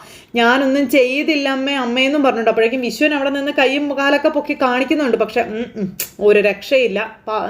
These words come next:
അമ്മ അത് കേൾക്കാൻ പോലും കൂട്ടാക്കിയതുമില്ല. അങ്ങനെ അവരവിടെ നിന്ന് പോയി.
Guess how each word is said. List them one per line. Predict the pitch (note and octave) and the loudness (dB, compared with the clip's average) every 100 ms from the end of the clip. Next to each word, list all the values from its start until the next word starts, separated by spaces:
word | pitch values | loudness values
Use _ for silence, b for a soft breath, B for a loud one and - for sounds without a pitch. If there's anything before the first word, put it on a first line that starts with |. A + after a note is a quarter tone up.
| A3 | -6
അമ്മ | C4 D4 | -4 0
അത് | B3+ | 0
കേൾക്കാൻ | C4 A#3+ B3 C4 | 2 2 2 0
പോലും | A3+ A3+ | 2 2
കൂട്ടാക്കിയതുമില്ല. | G#3+ A#3 A3+ G#3 G#3+ G#3+ F#3 F3+ - B B B B | 0 2 0 0 0 2 0 -2 -6 B B B B
അങ്ങനെ | C#4+ D4+ | 2 2
അവരവിടെ | C#4+ C#4+ D4 C4 | 2 2 2 2
നിന്ന് | C4 | 0
പോയി. | - F#3+ | 0 2